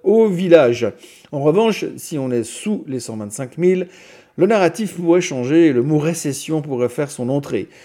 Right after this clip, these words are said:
Mais on, re-, mais on en, on en reparlera lundi si nécessaire. Quoi qu'il en soit, hier le marché était en pause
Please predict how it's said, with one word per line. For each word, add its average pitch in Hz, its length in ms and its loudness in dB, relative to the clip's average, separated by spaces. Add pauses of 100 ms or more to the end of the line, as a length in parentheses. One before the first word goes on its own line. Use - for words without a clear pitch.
(180)
Mais 113 80 -8
on, 120 80 -2
re-, 143 320 0
mais 170 80 0
on 156 240 2
en, 135 140 0
on 147 160 -4
en 147 100 0
reparlera 156 520 4
lundi 151 280 -2
si 135 160 -10
nécessaire. 151 540 -6 (100)
Quoi 120 100 -2
qu'il 131 220 -6
en 139 60 -4
soit, 180 240 0 (440)
hier 135 280 4
le 117 100 0
marché 123 300 -4
était 117 180 -6
en 113 100 -8
pause 202 600 8